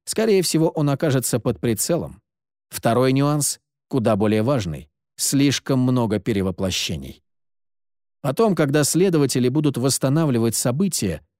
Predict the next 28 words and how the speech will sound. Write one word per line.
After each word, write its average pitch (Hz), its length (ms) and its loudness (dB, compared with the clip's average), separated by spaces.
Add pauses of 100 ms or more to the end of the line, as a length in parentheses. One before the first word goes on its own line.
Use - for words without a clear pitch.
(140)
всё - 200 -2
станет 156 360 2
очевидно. 120 760 -2 (580)
После 135 320 0
захвата 120 460 0
самолёта — 117 680 0 (400)
он 196 160 0
может 139 260 2
сделать 127 420 0
так, 185 220 0
чтобы 107 320 -2
маршал 123 560 0
исчез, - 680 -4
а 90 120 -4
вот 92 160 -4
стюардесса... 95 1000 -4 (680)
Она 123 320 0
ни 135 140 0
в - 40 -4
чём 120 300 0
не 117 100 0
виновата. 113 800 -2 (720)
Тору 151 300 2
не 135 160 2
хотел, 143 440 -2
чтобы 107 320 -4
пострадали 110 560 -2
те, 143 360 0